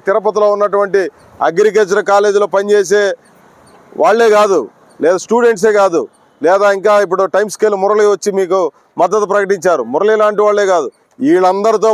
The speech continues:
పాటు సమాజంలో ఉన్నటువంటి జనం కూడా మనకు మద్దతు ప్రకటించాలి.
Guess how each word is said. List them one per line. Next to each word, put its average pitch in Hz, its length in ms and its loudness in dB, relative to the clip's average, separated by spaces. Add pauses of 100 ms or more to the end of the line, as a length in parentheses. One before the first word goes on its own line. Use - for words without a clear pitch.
పాటు 220 260 2 (520)
సమాజంలో 208 720 2
ఉన్నటువంటి 196 460 -2
జనం 208 280 0
కూడా 196 140 2 (400)
మనకు 160 260 0
మద్దతు 160 300 -4
ప్రకటించాలి. 143 480 -2